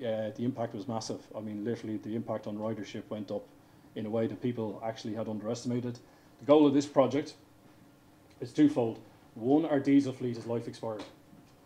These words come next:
We have to renew the existing diesel fleet there. It's in operation since early,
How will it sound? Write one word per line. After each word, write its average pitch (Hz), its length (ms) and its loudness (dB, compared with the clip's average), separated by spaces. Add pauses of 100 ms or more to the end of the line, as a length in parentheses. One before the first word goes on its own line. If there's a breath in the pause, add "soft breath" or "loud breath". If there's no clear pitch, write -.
We 117 140 -6 (160)
have 131 220 -2
to 131 80 -4
renew 113 420 -2 (220)
the 107 80 -8
existing 113 400 -10
diesel 104 240 -12
fleet 104 240 -12
there. 98 100 -12
It's 92 140 -14
in 113 100 -8
operation 107 420 -10
since 95 280 -14
early, 101 240 -10